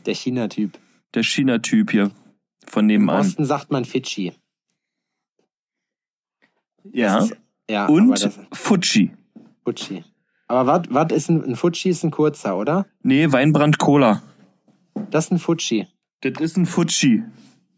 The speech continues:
Speaker 1: Da kommen wir direkt noch zum Wort der Woche. Das ist
Speaker 2: Futschi
Speaker 1: nämlich
Speaker 2: und eine Kugel, weißt du, was es ist?
Speaker 1: Na,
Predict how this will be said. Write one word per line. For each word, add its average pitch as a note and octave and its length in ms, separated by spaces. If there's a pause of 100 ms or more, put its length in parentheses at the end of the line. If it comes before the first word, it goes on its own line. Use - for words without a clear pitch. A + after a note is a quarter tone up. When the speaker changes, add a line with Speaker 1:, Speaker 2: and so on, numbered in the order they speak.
(480)
Speaker 1:
Da A#2 100
kommen F3 220
wir F#3+ 80
direkt E3+ 300
noch E3 120
zum D#3 240
Wort D#3+ 200
der A#2+ 120
Woche. G3+ 380 (500)
Das A#2 140
ist D3 80
Speaker 2:
Futschi G#3+ 260
Speaker 1:
nämlich A#3 160
Speaker 2:
und G#3 60
eine G3 100
Kugel, A#3 560
weißt D#3+ 260
du, D#3 40
was D3 160
es - 60
ist? A3 320 (1120)
Speaker 1:
Na, G#2+ 320